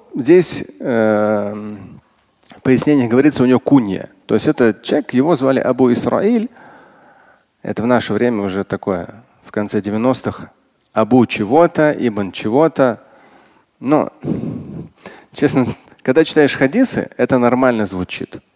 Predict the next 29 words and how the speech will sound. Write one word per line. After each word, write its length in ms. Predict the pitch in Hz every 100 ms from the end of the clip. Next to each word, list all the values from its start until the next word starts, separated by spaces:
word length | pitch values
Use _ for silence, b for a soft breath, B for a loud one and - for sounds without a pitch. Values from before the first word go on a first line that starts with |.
| _ _ _
для 180 | 95 104
меня. 300 | 107 95 80 _ _ _ _ _ _ _ _ _ _ _ _ -
Ну, 120 | 139
потому 280 | 110 120 120
что 120 | 107
это 140 | 92
сподвижники, 720 | - 101 107 175 127 110 -
это 180 | 92 98
арабский 400 | 98 95 - 98
язык, 320 | 85 139 135
это 160 | 95 -
такая 300 | 98 110 104
культура. 500 | 101 92 - - - b b b b b b b _ _
В 160 | 98
нашей 360 | 117 156 156 135
реальности 640 | 127 185 220 147 - 120 - _ _ _ _ _ _ _ -
обычно, 400 | 110 143 - 120
если 200 | 107 117
кого-то 460 | - 127 127 -
баню 320 | 104 123 117 104
за 140 | 110
то, 140 | 120
что 160 | 110 107
он 80 | 104
меня 180 | 107 107
назвал 340 | 110 107 101
кефером 480 | - 117 - 107 104
или 80 | 107
мушриком, 600 | 185 - 135 - 165